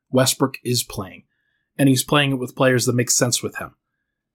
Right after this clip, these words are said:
Carmelo Anthony's spra-, spacing the floor at the power forward. Um, you've got Dwight Howard at center, who's rolling to the rim and collecting rebounds. Uh, you've got, I don't know,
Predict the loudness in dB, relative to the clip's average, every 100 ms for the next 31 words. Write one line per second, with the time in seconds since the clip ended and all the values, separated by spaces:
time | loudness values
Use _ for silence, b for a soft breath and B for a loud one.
0 | _ _ _ _ _ 0 2 4 4 2
1 | 2 2 2 0 0 0 0 0 0 2
2 | 2 2 0 0 2 2 2 0 2 2
3 | 0 -4 -6 -8 -14 _ _ -2 0 0
4 | -4 _ _ _ _ _ _ -8 0 2
5 | 4 2 4 2 4 2 2 2 0 0
6 | 2 2 0 -4 -4 -4 0 4 4 4
7 | 2 2 2 2 2 -2 -2 -2 0 -2
8 | -2 -4 -4 -6 -6 -8 -8 _ _ _
9 | _ _ _ -10 -8 -4 2 2 4 2
10 | 2 2 -4 -10 _ _ _ _ _ _
11 | _ -2 0 2 -2 -6 -2 2 2 0